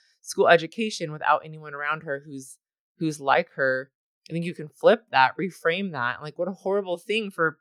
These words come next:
people to go through their entire education without a Macy, without a Macy as part of it. And when we can start to say that and see that as an adult, I'm forty-two years old, and I can see the people missing in my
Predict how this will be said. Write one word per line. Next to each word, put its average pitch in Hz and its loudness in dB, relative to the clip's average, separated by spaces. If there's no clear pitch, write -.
people 185 -6
to 156 -12
go 170 0
through 175 -10
their 165 -8
entire 165 -2
education 175 -8
without 165 0
a 196 -6
Macy, 202 -8
without 202 6
a 208 -2
Macy 196 -4
as 139 0
part 147 0
of 127 -8
it. 127 -6
And 147 -14
when 156 -10
we 151 -14
can 165 -12
start - 4
to 202 -4
say 143 -8
that 160 -2
and 147 -18
see 147 -12
that 180 0
as 185 6
an 233 -4
adult, 156 -2
I'm 156 -16
forty-two 170 -10
years 151 -6
old, 139 0
and - -4
I 165 4
can 175 -10
see 202 -6
the 190 -6
people 170 -8
missing 156 -12
in 139 -16
my 131 -4